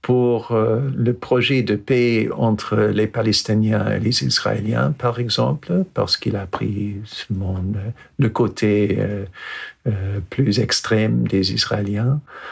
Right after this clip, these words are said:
Et là, ça va être difficile de le défaire. L'ambassade, euh, va rester à Jérusalem, je pense. C'est, ça, c'est un fait accompli, par exemple.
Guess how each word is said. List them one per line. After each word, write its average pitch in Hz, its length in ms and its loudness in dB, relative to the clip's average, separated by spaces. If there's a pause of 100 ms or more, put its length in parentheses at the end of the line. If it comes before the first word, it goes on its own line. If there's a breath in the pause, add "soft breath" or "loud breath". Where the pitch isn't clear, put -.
(380 loud breath)
Et 117 80 4
là, 120 240 4
ça 135 240 2
va 123 220 2
être 151 280 0
difficile 110 880 0
de 104 120 2
le 104 220 4
défaire. 120 1000 0 (300)
L'ambassade, 90 800 0 (240)
euh, 92 440 -4 (300)
va - 180 0
rester 117 460 2
à 107 120 2
Jérusalem, 101 800 -2
je 101 120 -2
pense. 104 560 -4 (360)
C'est, - 180 -8 (280)
ça, 113 140 -2
c'est - 180 2
un 110 120 2
fait 113 260 0
accompli, 110 680 -2
par 110 160 -4
exemple. 107 360 -2